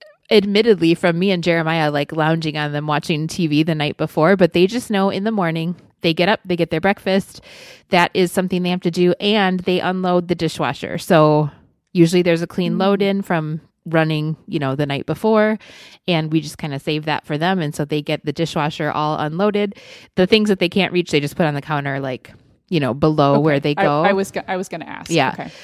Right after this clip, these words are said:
Speaker 1: Um, but that is super helpful. Even, like, literally just those little bodies bending over to do the silverware drawer <laughs> is so helpful
Speaker 2: Yes.
Speaker 1: to not have to start your day that way.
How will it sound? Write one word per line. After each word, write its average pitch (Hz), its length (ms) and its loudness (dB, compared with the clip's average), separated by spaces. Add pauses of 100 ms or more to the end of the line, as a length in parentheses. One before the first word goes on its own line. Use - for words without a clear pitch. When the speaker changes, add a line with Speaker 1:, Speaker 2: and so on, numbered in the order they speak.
(220)
Speaker 1:
Um, 156 380 4
but 170 320 4
that - 220 0
is 233 320 -2
super 294 400 2
helpful. 190 460 0
Even, 339 380 0
like, 226 200 0
literally 247 400 4
just 240 240 -2
those 240 180 4
little 233 240 2
bodies 190 460 0
bending 185 380 -2
over 185 220 -2
to 190 120 -8
do 185 120 0
the 170 200 -2
silverware 190 640 0
drawer 220 400 2 (300)
<laughs> - 200 -20
is - 140 8
so 294 360 4
helpful 202 720 2
Speaker 2:
Yes. 349 260 -2
Speaker 1:
to 294 120 4
not 240 180 2
have 240 200 -2
to 240 100 0
start 190 300 -2
your 180 120 -2
day 165 160 0
that 165 160 -4
way. 135 160 -4